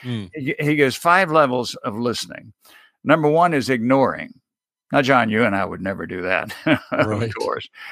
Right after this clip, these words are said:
Speaker 1: Right.
Speaker 2: The second lesson is pretending. We're talking to somebody, but all the time in our mind, we're thinking, "You know what I'm supposed to pick up from the grocery on the way home today? Is it bread and milk or what is it?"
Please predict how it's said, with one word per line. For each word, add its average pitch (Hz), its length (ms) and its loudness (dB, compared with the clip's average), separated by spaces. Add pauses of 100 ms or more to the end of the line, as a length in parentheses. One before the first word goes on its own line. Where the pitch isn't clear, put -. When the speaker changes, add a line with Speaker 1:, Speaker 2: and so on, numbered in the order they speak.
(120)
Speaker 1:
Right. 92 340 -6
Speaker 2:
The 156 360 6 (120)
second 160 680 0
lesson 139 520 0
is 156 180 -2
pretending. 151 880 -4
We're 127 400 4 (460)
talking 147 400 2
to 123 100 2
somebody, 131 480 4
but 113 240 0
all 123 160 4
the 120 120 -4
time 131 360 -2
in 123 120 0
our 120 100 2
mind, 131 360 2
we're 113 140 -2
thinking, 147 460 -2 (600)
"You 208 120 -4
know 262 140 4
what 214 140 4
I'm 147 120 0
supposed 127 400 -2
to - 40 -20
pick 117 200 -2
up - 160 0
from 104 100 -4
the 104 80 -2
grocery 101 460 0
on 87 100 -2
the 87 80 -2
way 87 220 -2
home 82 240 -4
today? 82 180 -4
Is 80 140 -8
it 85 100 -16
bread 131 240 4
and 113 160 -4
milk 120 320 0
or 98 140 -6
what 117 180 -6
is 160 220 -8
it?" - 100 -16